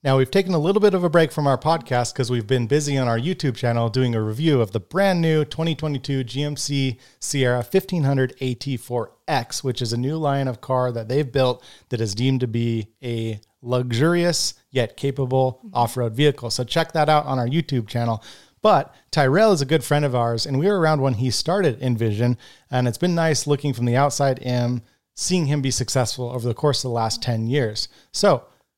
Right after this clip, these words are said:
Speaker 1: we're gonna talk about what it takes to start a business. And in my opinion, there's two crucial ingredients.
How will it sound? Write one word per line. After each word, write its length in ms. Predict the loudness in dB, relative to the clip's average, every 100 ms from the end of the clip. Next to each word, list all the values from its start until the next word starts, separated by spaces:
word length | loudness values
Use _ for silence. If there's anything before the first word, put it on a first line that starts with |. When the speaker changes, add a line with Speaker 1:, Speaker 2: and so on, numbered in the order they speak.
| _
Speaker 1:
we're 120 | -2 0
gonna 140 | 2
talk 260 | 4 4 2
about 400 | 0 0 -2 _
what 240 | -2 2 2
it 100 | 2
takes 240 | -4 -4 -4
to 80 |
start 260 | -2 0 0
a 40 |
business. 440 | 0 -2 0 -2 0
And 80 | 0
in 80 |
my 140 | 2 0
opinion, 380 | 2 2 2 0
there's 200 | -2 -4
two 200 | -2 -4
crucial 480 | -2 -2 -2 -6 -12
ingredients. 720 | -12 -12 -12 -14 -10 -10